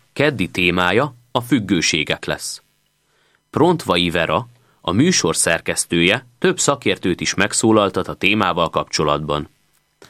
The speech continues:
Doktor Nas Katalin belgyógyász, doktor Sineger Eleonóra lélekgyógyász, Viktorné Erdős Eszter református lelkész és doktor Lós Anita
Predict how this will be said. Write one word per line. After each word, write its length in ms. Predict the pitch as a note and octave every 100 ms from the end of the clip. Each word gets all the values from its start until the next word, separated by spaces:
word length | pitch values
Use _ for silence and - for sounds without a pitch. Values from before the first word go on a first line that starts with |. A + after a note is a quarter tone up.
| _ _ _
Doktor 400 | E2+ G2+ - F2+
Nas 300 | F2+ G#2+ -
Katalin 500 | - F#2+ F2 D2+ C#2+
belgyógyász, 840 | D2+ D#2+ D#2+ F2 E2+ F2 E2+ - - _ _ _ _
doktor 400 | F2 G#2+ - F#2+
Sineger 640 | - - E3+ F2+ D#2+ D#2
Eleonóra 680 | - F#2 F#2 F#2+ G2+ G2 F2+
lélekgyógyász, 1000 | E2 E2+ G2 F#2 F2+ F#2+ F#2 G#2 A2+ - - _ _ _ _
Viktorné 760 | - G#2+ E3+ - C#3 A#2 G#2+ F#2
Erdős 460 | A#2 B2 A#2+ C3 -
Eszter 500 | F#2+ - - E2 -
református 760 | G#2+ A#2 A2 F2+ E2+ D2+ F2 -
lelkész 600 | F3+ G#3 - A2+ A2+ - _ _ - _ _
és 200 | - F2
doktor 420 | A2 - F2+ D#2
Lós 340 | E2 D3 G#2+ -
Anita 560 | F2+ F2 F#2 D3 D3+